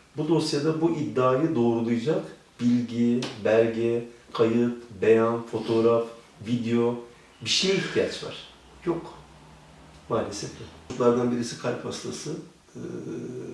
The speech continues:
böyle kalp kapakçı arasında ciddi bir mesafe var.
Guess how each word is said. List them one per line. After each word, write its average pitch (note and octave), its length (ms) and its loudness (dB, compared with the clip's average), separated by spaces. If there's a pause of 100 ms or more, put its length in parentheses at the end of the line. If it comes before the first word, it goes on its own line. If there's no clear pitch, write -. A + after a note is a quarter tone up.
(120)
böyle A2+ 200 -2 (1300)
kalp A#2 300 -2
kapakçı A2+ 420 -2
arasında A2 280 -4
ciddi G2+ 260 -6
bir G#2+ 100 0
mesafe A2 500 -6
var. D3+ 180 -6